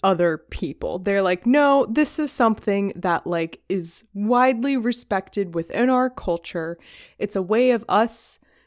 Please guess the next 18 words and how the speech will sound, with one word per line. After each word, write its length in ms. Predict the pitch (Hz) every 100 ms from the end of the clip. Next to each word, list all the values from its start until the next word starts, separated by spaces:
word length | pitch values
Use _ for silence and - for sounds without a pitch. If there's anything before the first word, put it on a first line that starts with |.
| _
being 260 | 233 220 214
able 200 | 214 220
to 180 | - 220
continue 920 | - 214 196 - 247 262 285 285 285 _ _ -
to 340 | - 226 208
find 460 | - 214 202 208 202
community 800 | 202 190 208 254 294 311 320 -
and 180 | 196 180
connection 640 | - 185 208 - 269 254
with 180 | 262 254
each 200 | 254 -
other, 260 | 254 262 262
even 340 | 196 190 202
though 140 | 180
we've 240 | 180 180 170
been 200 | 170 170
torn 300 | - 180 160
apart 500 | 151 - 269 285